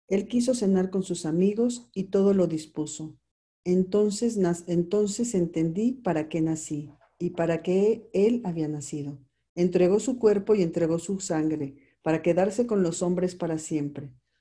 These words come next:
Una entrega de amor hasta el extremo. Se entregaba él y me entregaba yo por ellos, pero ellos no lo entendieron. Y es en la Eucaristía que Cristo se hace presente para incluirlos en Él y hacerlos suyos.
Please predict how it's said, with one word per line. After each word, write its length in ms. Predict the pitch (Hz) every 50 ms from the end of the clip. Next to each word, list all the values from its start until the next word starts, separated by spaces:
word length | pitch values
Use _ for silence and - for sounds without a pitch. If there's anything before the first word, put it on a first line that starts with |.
| _ _ _ _ -
Una 220 | 226 240 247 254
entrega 400 | 254 240 240 208 208 202 208 196
de 100 | 190 170
amor 340 | 165 170 180 196 220 247 247
hasta 220 | 240 226 - - 190
el 60 | 165
extremo. 560 | 156 156 - - 160 151 143 143 139 135 127 - _ _ _ _ _ _ _ _ _ _ _
Se 140 | - - 190
entregaba 580 | 190 180 185 185 185 185 196 208 208 214 202 202
él 360 | 202 208 226 247 254 - - _
y 100 | - 196
me 120 | 190 180 170
entregaba 420 | 165 - 165 165 170 180 190 190
yo 220 | 185 185 175 170
por 160 | - 170 156 151
ellos, 420 | 151 147 151 147 135 - - _ _ _ _ _ _ _ _ -
pero 260 | - 185 180 180 185
ellos 480 | 202 214 202 220 233 240 240 240 - -
no 140 | 196 185 170
lo 100 | 165 160
entendieron. 800 | 156 156 - 151 147 143 147 147 143 143 143 143 147 135 - _ _ _ _ _ _ _ _ _ _ _ _ _ -
Y 160 | 180 185 185
es 380 | 180 170 170 170 - - - _
en 160 | - 170 165 160
la 60 | 156
Eucaristía 760 | 156 - 156 147 147 143 - - - 196 190 175 175 180 202 - - _ _ _ _ _
que 140 | - 202 196
Cristo 380 | - 233 240 240 - - 262 240
se 120 | - 214
hace 180 | 196 202 208 196
presente 540 | 196 170 165 165 - 196 208 214 208 226
para 200 | 226 - 185 175
incluirlos 760 | 165 160 160 170 160 170 175 170 165 175 175 175 180 180 - -
en 220 | - 170 165 170 180
Él 280 | 196 214 233 247 240 -
y 100 | 196 180
hacerlos 380 | 170 - 175 165 151 156 151
suyos. 580 | - - 156 147 151 160 156 151 - - _